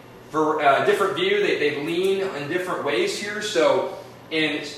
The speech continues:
interpretation issues like this, it's always best to make sure that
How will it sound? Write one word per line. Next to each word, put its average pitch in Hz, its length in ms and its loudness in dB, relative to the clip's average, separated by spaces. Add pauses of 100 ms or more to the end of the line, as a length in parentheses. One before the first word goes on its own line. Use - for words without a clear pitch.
(360)
interpretation 175 880 0
issues 175 480 0
like 151 260 -2
this, 175 420 -2
it's 139 200 -8
always 165 400 2
best 160 460 0
to 139 120 -4
make 139 180 -6
sure 175 400 0
that 135 500 -2